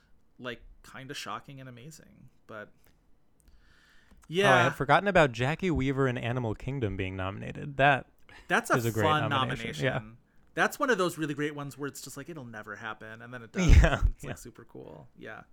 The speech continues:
Speaker 1: No, I love the twenty ten Oscars. I just,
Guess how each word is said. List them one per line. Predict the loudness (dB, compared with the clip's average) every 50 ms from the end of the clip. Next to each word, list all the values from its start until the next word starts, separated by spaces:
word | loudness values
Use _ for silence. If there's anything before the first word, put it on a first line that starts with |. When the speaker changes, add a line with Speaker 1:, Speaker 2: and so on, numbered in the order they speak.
| _ _ _ _ _ _ _ -20 -20 _ _ _
Speaker 1:
No, | -10 -8 -6 -6
I | -6 -8
love | -8 -8 -10 -12 -12
the | -14
twenty | -16 -18 -20 -20 -20 -20
ten | -20 -20 -20 -20
Oscars. | -20 -20 -20 -20 -18 -18 -16 -16 -18 -18 -20 -20 -20 -20 -20 _ -18
I | -18 -16
just, | -14 -16 -16 -14 -14 -16 -16 -20 -20